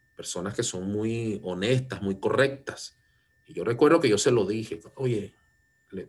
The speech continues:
él me dijo, "Tráeme el horario". Se lo llevé y el hombre ahí me cuadró. "Bueno, vale, está bien, mira, está bien, ve-,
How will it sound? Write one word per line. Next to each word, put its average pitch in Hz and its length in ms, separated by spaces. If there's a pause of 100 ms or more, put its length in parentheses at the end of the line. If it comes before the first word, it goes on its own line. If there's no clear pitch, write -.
él 110 120
me 139 140
dijo, 139 180
"Tráeme 180 240
el 190 60
horario". 165 480 (640)
Se - 180
lo 87 80
llevé 151 800
y 92 80
el 92 100
hombre 92 380 (260)
ahí 95 300
me 92 140
cuadró. 82 500
"Bueno, 113 220
vale, 110 180
está 98 240
bien, 113 240
mira, 101 280
está - 200
bien, 104 320
ve-, 92 160